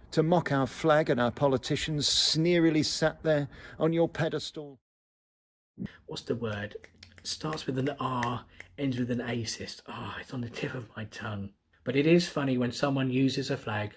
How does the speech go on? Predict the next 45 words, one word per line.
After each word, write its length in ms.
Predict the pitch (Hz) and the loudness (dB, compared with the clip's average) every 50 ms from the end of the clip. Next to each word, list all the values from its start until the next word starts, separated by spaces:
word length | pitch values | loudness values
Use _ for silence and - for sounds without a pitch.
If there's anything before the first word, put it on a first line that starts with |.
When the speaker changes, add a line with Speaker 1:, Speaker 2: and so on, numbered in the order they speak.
| - - | -6 -2
Speaker 2:
overly 640 | 139 139 135 120 113 110 101 98 95 101 - - _ _ _ _ _ - | 2 4 4 4 4 0 -2 -4 -6 -8 -10 -14 _ _ _ _ _ -14
to, 400 | - - 117 107 104 104 104 104 | -10 -6 -4 -4 -2 -2 -2 -2
um, 320 | 101 101 101 101 101 104 - - _ _ _ _ _ _ _ _ - | -2 -2 -2 -4 -4 -6 -8 -10 _ _ _ _ _ _ _ _ -10
create 280 | - - 131 117 123 | -4 -2 -2 0 -2
a 60 | 135 131 | -2 -6
sense 320 | - - 113 110 - - | -6 -6 -6 -8 -8 -6
of 60 | 110 | -4
nationalism, 680 | 117 117 110 - - - 120 110 104 - 101 101 101 - _ _ - | -2 0 0 0 0 -2 -4 -6 -6 -6 -6 -6 -8 -10 _ _ -12
to 200 | - - 123 113 | -8 -6 -6 -4
deflect 460 | 110 - 113 - - - 131 131 - - | -4 -6 -6 -4 -2 -2 -2 -2 -4 -8
from 300 | - - 120 113 113 110 | -8 -6 -4 -4 -4 -4
the 280 | 113 110 107 123 - - | -4 -6 -6 -8 -8 -6
giant 360 | - 135 123 123 117 117 110 | -4 -2 -2 -2 -2 -4 -8
failures 560 | - - - 147 143 127 113 104 101 101 - | -6 -2 0 2 2 2 2 0 -4 -6 -6
of 80 | - 101 | -8 -10
the 80 | 104 104 | -8 -8
government 400 | - 117 107 107 107 107 101 104 | -6 -6 -6 -4 -6 -6 -6 -6
and 100 | 107 - | -6 -6
so 220 | - 107 104 101 | -6 -6 -6 -8
forth. 300 | 98 - 104 98 101 104 _ - - - - - - - - - - | -8 -10 -12 -12 -12 -14 _ -20 -20 -20 -20 -20 -20 -20 -12 -6 -4
"Oh, 20 | 156 | -2
no, 140 | 135 117 | -2 -2
no, 80 | 110 113 | -2 -4
you, 300 | 117 120 123 143 135 - - - | -6 -6 -6 -8 -8 -8 -6 -4
you 140 | 170 156 | -4 -2
can't 280 | - - - 139 135 127 | -2 -2 -2 -2 -2 -2
take 200 | - 135 127 123 | -2 -4 -4 -6
the 60 | - | -4
piss 220 | - - 135 - 135 | -2 -2 0 0 0
out 180 | 123 120 113 | -2 -2 -4
of 80 | 120 120 | -2 0
this. 220 | 143 180 190 - | 0 0 0 0
It's, 140 | - - - | -2 -4 -4
it's 160 | - - - | -4 -4 -6
British. 640 | - _ - 330 226 - - - - - - - - _ _ _ - | -6 _ 2 2 2 2 0 -4 -6 -6 -8 -10 -12 _ _ _ -2
It's 200 | - 220 - - | -2 -2 0 -2
British." 800 | - _ - - - - - - - - 135 - - - - - - - - - - - - | -10 _ -18 -4 2 6 6 6 6 2 -2 -4 -6 -10 -16 -18 -20 -20 -20 -20 -20 -12 -2
Yes, 240 | - 170 170 - - | 0 2 2 2 0
Brexit 460 | - - 127 120 - - 139 120 - | -4 -6 -6 -6 -4 -4 -4 -4 -4
is, 300 | 123 120 113 113 - - - _ - _ - | -4 -4 -4 -4 -6 -8 -10 _ -16 _ -8
is, 140 | 123 110 | -6 -4
is 240 | 113 127 - - - | -2 -2 -2 -2 -2
a 60 | 120 | -4
terrible 580 | 110 - - - - - 175 160 120 110 107 98 | -6 -6 -4 -2 2 4 4 4 4 2 -2 -8
state 460 | - - - - 120 101 107 - - | -8 -8 -6 -4 -4 -6 -6 -8 -12